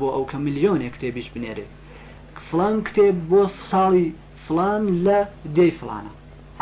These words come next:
فلان کتێبیش بۆ ساڵی دوایین هەر لەو دێیە. ئەمما بۆ بەشەر ئیمکانی وەرگرتن و حفظ و نگەهداری ئاوە نییە. کەوابوو، وا لە لایەکی تریشەوە، ئەو ئێستعدادانی کە بە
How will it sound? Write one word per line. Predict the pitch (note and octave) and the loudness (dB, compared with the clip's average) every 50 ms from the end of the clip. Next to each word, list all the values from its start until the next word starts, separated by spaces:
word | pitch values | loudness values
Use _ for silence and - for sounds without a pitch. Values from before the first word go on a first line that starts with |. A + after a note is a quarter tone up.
| - - - - | -8 -8 -6 -2
فلان | - F#3 G3+ G#3+ G#3 - | 0 2 2 2 0 0
کتێبیش | - F#3 E3+ E3 E3+ D#3+ E3 | 0 0 2 2 2 4 4
بۆ | G#3+ A3 - - | 2 2 2 0
ساڵی | F#3+ G3 G3 G3+ G3 D#3+ | 0 2 4 4 4 4
دوایین | D#3 D#3+ E3+ F3+ E3 D#3+ | 4 2 4 2 4 4
هەر | D#3 D#3 | 4 2
لەو | D3+ C#3+ C3 C3 | 2 2 0 -2
دێیە. | B2+ A2+ G2 - - - - - - - - - - - - - - | -4 -6 -6 -10 -14 -18 -20 -20 -20 -20 -20 -20 -20 -20 -8 -2 0
ئەمما | B3 C4 C4 B3 A#3+ A#3 G#3+ F3+ | 0 2 2 2 2 2 2 4
بۆ | E3+ F3+ F3 E3+ | 6 6 6 6
بەشەر | F#3+ F#3 - - C4+ B3+ F#3+ D3+ | 4 2 0 0 2 2 2 2
ئیمکانی | D3 C#3+ C#3+ - D#3+ D3 C#3 C#3+ C#3 C#3 C#3 | 0 -2 -4 -4 -4 -4 -4 -4 -2 -2 -2
وەرگرتن | C3+ C3 B2 C#3+ C3 - - D3+ D3 C#3+ | -4 -4 -4 -6 -6 -6 -6 -4 -4 -4
و | C3 B2+ - - | -4 -6 -6 -6
حفظ | D#3+ D#3 C3+ C3 B2+ B2 C#3 | -6 -6 -6 -8 -10 -8 -6
و | C#3+ C#3 C3 | -4 -4 -4
نگەهداری | C3 B2 B2 A#2+ A#2+ C3 B2 B2 A#2+ B2 A#2+ G2+ | -6 -6 -8 -8 -8 -8 -8 -6 -6 -6 -6 -6
ئاوە | G#2+ G2+ G#2+ A2 A2 A2 | -6 -6 -6 -8 -10 -12
نییە. | G#2+ G#2 G2+ - - - - - - - - - - - | -12 -14 -16 -18 -20 -20 -20 -20 -20 -20 -20 -18 -18 -10
کەوابوو، | - E3 E3 E3 E3 E3 E3 F3 G#3+ A#3+ A#3+ A#3+ - - - - - - - - D3 D#3+ | -4 0 0 2 2 2 2 0 0 0 -2 -2 -4 -8 -14 -20 -20 -20 -18 -4 0 2
وا | F3+ F3+ F3+ | 2 4 4
لە | F#3+ G#3 | 4 4
لایەکی | A#3 A#3 A#3 A3 - A3+ G3+ - | 4 2 0 0 -2 -6 -6 -6
تریشەوە، | A3+ A3+ E3 - C3 A2 A2 A#2 - - - - - - - - - - - - - - F#3 | -6 -6 -4 -6 -6 -8 -10 -14 -16 -18 -20 -20 -20 -20 -20 -20 -20 -20 -20 -20 -8 -2 2
ئەو | F#3 F#3 - - | 4 4 4 4
ئێستعدادانی | F#3 - - - F3+ E3+ F3 F3+ F3+ F3+ F3+ F#3 F#3 F#3 F#3 F#3 F3+ - | 2 0 0 0 0 2 2 4 4 4 4 4 4 4 2 2 0 2
کە | F3+ F3+ | 2 2
بە | F#3 | 2